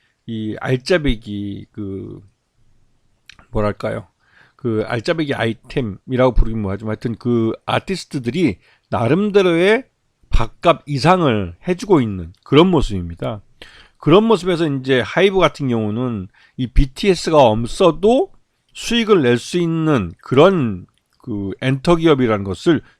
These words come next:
증명해내고 있는 것이죠. 그래서 지금 앨범이나 음원이 지금 전체 매출의 사십사점오육 프로를 차지하는데 이쪽이 작년에 비해서 굉장히 많이 늘었습니다. 이거는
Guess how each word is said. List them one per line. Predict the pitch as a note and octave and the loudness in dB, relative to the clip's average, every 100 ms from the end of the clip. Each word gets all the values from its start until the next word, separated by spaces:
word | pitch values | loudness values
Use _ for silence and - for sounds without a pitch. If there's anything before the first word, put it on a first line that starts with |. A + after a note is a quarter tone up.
| _ | _
증명해내고 | - C3+ C#3 E3 A3+ G3 A2 F#2 | -4 0 4 6 6 4 0 -2
있는 | F2 F2 | -10 -12
것이죠. | E2+ - _ G2+ F2+ - _ _ _ _ _ - G#2 - - _ | -14 -16 _ -10 -10 -14 _ _ _ _ _ -20 -20 -20 -20 _
그래서 | - F#3+ E3 B2+ A#2+ G2 - _ _ _ _ _ _ | -6 -4 0 -2 -2 -4 -12 _ _ _ _ _ _
지금 | - B2+ B2+ | -8 -6 -4
앨범이나 | C#3 C#3 D#3 A3 B3 A3 F#3+ F#3 D3 | 0 2 6 6 4 2 2 2 2
음원이 | C#3+ C#3 E3+ G#3+ F3+ D#3+ C#3 F#2+ - | 2 4 4 2 0 -2 -4 -6 -8
지금 | C#3 A#2 - _ _ | -6 -6 -10 _ _
전체 | - A#2 A2+ - | -4 -4 0 2
매출의 | F#3+ F3+ - C#3+ | 4 2 0 -2
사십사점오육 | C3 D3 - D#3+ - A2+ A#2 D#3 - | 0 -4 -2 0 4 4 2 -2 4
프로를 | D#3+ C#3 | 4 4
차지하는데 | A2+ C#3 B2+ A#2+ A2 A2+ | 0 -4 -2 0 0 -2
이쪽이 | A#2 C3+ C3 G#3+ F#3+ C3+ A2+ A#2 G2 F#2 _ _ - | -4 -6 -4 -2 0 -2 -6 -8 -12 -16 _ _ -6
작년에 | A#2 A#2 C#3 F#3 F3+ | -4 0 2 2 2
비해서 | C#3+ B2+ A#2+ B2 | 0 0 0 -2
굉장히 | - G#2 G#2+ G#2 C#3+ F3+ | -4 -6 -6 2 4 4
많이 | C3+ A2 | 2 -2
늘었습니다. | F#2+ F2+ - F#2+ F2 A#2 G2+ | -6 -12 -14 -14 -10 -8 -8
이거는 | G#2+ A#2 C#3 B2+ | -6 -4 -2 -4